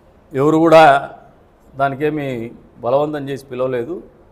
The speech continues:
అనే మాట తెలియజెప్పదలుచుకున్నాడు. అంతేగాని ఆయన ఎవరిని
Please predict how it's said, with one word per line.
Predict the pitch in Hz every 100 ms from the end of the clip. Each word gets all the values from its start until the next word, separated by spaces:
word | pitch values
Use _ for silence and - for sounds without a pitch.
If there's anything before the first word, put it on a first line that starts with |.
| _ -
అనే | 123
మాట | 127 135 170
తెలియజెప్పదలుచుకున్నాడు. | 139 127 135 127 117 104 98 _ - - _ _ _ _ _ _ _ _ _ _ _ -
అంతేగాని | 120 151 165 165
ఆయన | 165 147 135
ఎవరిని | 131 170 160 151 143